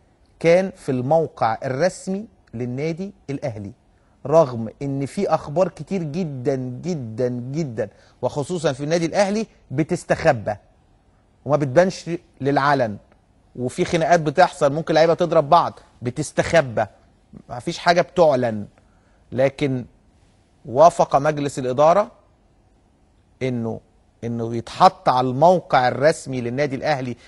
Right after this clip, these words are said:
ان ابو تريكة مش عايز يلعب الماتش اللي جاي، آه، رافض اللعب، رغم ان ابو تريكة لم يكن مصرا على ان الموضوع يتعلن. كان ممكن جدا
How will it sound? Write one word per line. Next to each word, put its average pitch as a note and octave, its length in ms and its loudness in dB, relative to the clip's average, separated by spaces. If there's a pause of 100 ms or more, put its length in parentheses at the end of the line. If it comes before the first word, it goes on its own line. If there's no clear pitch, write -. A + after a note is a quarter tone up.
(120)
ان B2 60 -2
ابو B2 120 -2
تريكة D#3 240 -2
مش B2 140 -4
عايز C3 260 0
يلعب A#2+ 300 0
الماتش A#2+ 340 -4
اللي A2+ 140 -6
جاي، C3+ 300 2 (400)
آه، A2 180 -2
رافض C#3 400 4
اللعب، D#3 320 4 (1160)
رغم C3 340 2
ان A#2 120 -6
ابو A2+ 140 -6
تريكة G3 420 2 (300)
لم D3 440 0
يكن D3+ 440 2
مصرا D#3+ 840 2 (420)
على D#3+ 440 4 (420)
ان C#3+ 160 -2
الموضوع B2+ 720 2 (300)
يتعلن. C3+ 640 2 (240)
كان G#2 120 -6
ممكن B2+ 340 -6
جدا D#3+ 360 0